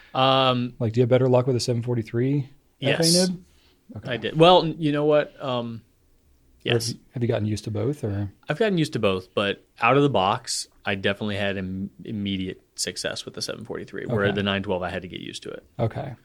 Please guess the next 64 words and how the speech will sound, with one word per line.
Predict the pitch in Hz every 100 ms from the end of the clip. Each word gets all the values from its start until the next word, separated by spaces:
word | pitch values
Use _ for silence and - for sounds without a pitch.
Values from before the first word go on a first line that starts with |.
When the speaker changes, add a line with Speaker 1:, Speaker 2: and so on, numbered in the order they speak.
| _ _ -
Speaker 1:
I |
Speaker 2:
So | 107
Speaker 1:
feel, | 107 156 135
feel | 135 156
like | 135
the | 110
nine | 107
twelve | 104 113 101
requires | 101 - 110 95 92
a |
little | 95 98
bit | 98
more | 104 98 95
experimentation | - - 92 90 - 87 - 95 107 -
on |
Speaker 2:
Okay. | 120 107
Speaker 1:
the, | 101
on | 95 92
the |
position. | 87 90 - - - - _
Speaker 2:
But | -
I | 120
don't | 135
know |
why | 120 107
that | 110 104
would | 95
be. | 107 135 151 143 - - - _ _
I | -
mean, | 117 113
the |
nibs | 117 123 113
are | 117 120 113
slightly | - - 110 120
different | 123 131 123
sizes. | 120 120 123 139 143
I | 127
don't |
know | 117
if | 113
that | 110 107
matters | 110 127 139 120
or | 107
if |
it's | 107 107
just |
the | 110
way | 104 110
they're | 113
ground, | 104 113 110
whatever, | 101 110 170
but | 190 135 - -
Speaker 1:
Yeah. | -
Speaker 2:
that's | 123 -
been | 98
my | 107
experience. | 123 - 202 254 - - - - - -
Um, | 117 113 110 107
but | 143 151
certainly | - 160 139
plenty | 135 127
of |
people | 120 117
get | 113 110